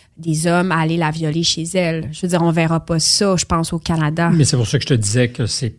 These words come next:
Speaker 2: possible, effectivement, qu'on puisse faire l'hypothèse que les femmes noires soient davantage,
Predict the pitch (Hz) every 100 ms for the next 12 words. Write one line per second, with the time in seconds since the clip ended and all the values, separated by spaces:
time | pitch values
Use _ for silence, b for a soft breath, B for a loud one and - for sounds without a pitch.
0 | _ - 117 - 127 117 123 - 123 123
1 | 120 117 127 - 127 110 110 110 127 -
2 | 123 120 - 131 120 120 135 131 110 -
3 | 139 107 110 123 123 120 117 127 127 120
4 | 104